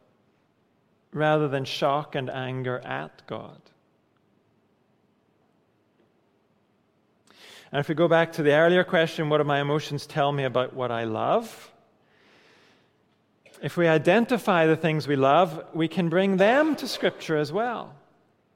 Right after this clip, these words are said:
Because Scripture tells us what we are to love and what we're to hate. It tells us what is truly valuable and what's not.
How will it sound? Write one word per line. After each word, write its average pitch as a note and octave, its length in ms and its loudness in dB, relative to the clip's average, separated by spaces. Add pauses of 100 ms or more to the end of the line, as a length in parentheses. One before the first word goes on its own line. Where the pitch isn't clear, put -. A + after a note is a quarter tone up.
(440)
Because D#3+ 220 -4
Scripture A3 340 -2
tells A#3 380 2
us D3 220 -4
what C#3+ 280 0
we D#3+ 120 0
are D#3 100 4
to - 120 -2
love C3+ 420 2
and D3 240 -2
what C#3+ 180 -4
we're D3+ 120 -6
to D3+ 140 -10
hate. F#3+ 420 -10 (1000)
It C#3+ 120 -8
tells E3+ 280 2
us E3 140 -4
what D3+ 160 2
is D3+ 200 -2
truly E3+ 400 2
valuable C#3+ 720 0
and D3+ 240 -10
what's D#3+ 220 -8
not. F#3 460 -10